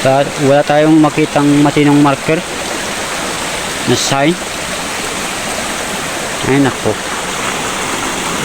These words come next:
Dito parang may nakita tayong maliit na paa.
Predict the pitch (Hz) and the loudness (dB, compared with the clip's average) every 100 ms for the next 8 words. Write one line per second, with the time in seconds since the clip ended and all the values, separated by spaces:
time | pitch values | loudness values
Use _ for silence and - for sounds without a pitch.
0 | 135 151 160 151 156 160 170 175 165 170 | 0 0 0 2 4 4 4 4 2 0
1 | 160 160 160 160 156 147 156 156 147 143 | 2 4 6 6 4 2 2 2 4 2
2 | 143 127 117 | 0 -2 -2